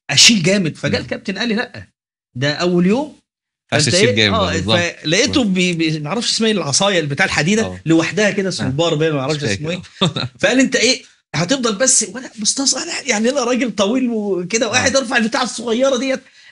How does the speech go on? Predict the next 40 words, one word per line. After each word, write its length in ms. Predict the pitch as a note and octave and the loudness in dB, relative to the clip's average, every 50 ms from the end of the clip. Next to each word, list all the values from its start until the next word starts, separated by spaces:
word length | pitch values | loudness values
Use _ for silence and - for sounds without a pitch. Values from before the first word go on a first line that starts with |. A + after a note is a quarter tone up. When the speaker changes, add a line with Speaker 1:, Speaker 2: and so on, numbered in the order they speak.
| _ - | _ 0
Speaker 1:
قال 80 | G3+ | 2
لي: 120 | G#3+ G3+ G#3+ | 4 4 4
"آه، 60 | F3+ | 2
أنت 80 | F3 E3 | 2 2
Speaker 2:
فاضية. 220 | D#3+ D#3+ C3+ A2 | 4 4 4 2
قال 220 | F#2 - - C3+ | 2 2 2 2
لك 100 | C#3+ C#3 | 2 2
تشيلها 260 | - B2 D3+ D#3+ D#3+ C#3 | 2 2 2 2 2 2
فاضية. 300 | D3+ D3+ B2+ A#2+ G2 E2+ - - | 2 0 0 0 0 -2 -4 -2
Speaker 1:
فاضية". 360 | - G3 A3+ A3+ G3 F#3+ D3+ A#2 | 0 0 2 2 2 2 2 2
Speaker 2:
فاضية، 280 | - C3+ B2 G#2+ F2+ | 2 0 0 0 0
آه. 180 | F2+ F2+ F2 E2+ | -2 -4 -4 -2
Speaker 1:
واخد 260 | D3 D3+ - E3+ D#3 | -2 0 0 0 0
بال 100 | F#3+ G#3+ | 0 0
حضرتك؟ 420 | G3 G3 G3 F#3+ A#3 C4 A#3 C#4 A2+ | 0 0 0 0 0 0 0 0 -2
Speaker 2:
مم. 180 | A2 G2+ F#2 F2 - _ - | -2 -6 -8 -10 -12 _ -4
Speaker 1:
ولما 300 | D3+ D#3 E3+ E3+ E3+ E3+ | -2 0 2 2 0 0
تيجي 240 | - C#4 C4+ C4 | 0 0 2 2
بقى 140 | C4+ C#4+ C4+ | 2 2 2
المرة 280 | C4 B3 A#3 B3+ B3+ B3 | 2 2 2 2 0 0
الجاية 180 | A3 C4 C#4 | 0 0 0
إن 60 | C4+ A3+ | 0 0
شاء 140 | - B3 | 0 0
الله 160 | B3 B3+ A#3+ G#3 | 0 -2 -4 -2
ن-، 260 | A#3+ B3+ B3 A3+ A3 | -2 -2 -2 0 -2
نديك 160 | G3+ F3 - | -2 -2 0
Speaker 2:
قلت 120 | - G3 | 2 2
لك 60 | D3+ D#3 | 2 2
Speaker 1:
بقى 100 | - G#3+ | 4 4
Speaker 2:
اتنين 140 | - D3+ | 4 4
Speaker 1:
وز-، 40 | C#3+ | 4
Speaker 2:
كيلو 240 | - D3 D3 B2 A2+ | 6 6 6 6 4
بقى، 120 | G#2 G2 | 4 2
Speaker 1:
آه، 20 | G2+ | 2
Speaker 2:
اتنين. 200 | G#2 - - G#2 | 2 2 2 2
Speaker 1:
واخد 360 | - - F#3 - B2 - F3+ | 2 2 2 2 2 2 2
بالك؟ 360 | G3 A3 B3 A#3+ - - - | 2 2 2 2 0 0 0
Speaker 2:
<laughs> 40 | - | 2
Speaker 1:
ويبدأ 320 | G#3 - C4 A#3+ A3+ A3+ | 2 2 2 2 2 2
يطلعني 520 | A3 F#3+ G3+ G3+ G#3+ A3+ G#3 G#3 G3+ F#3+ | 2 2 2 0 0 0 0 0 0 -2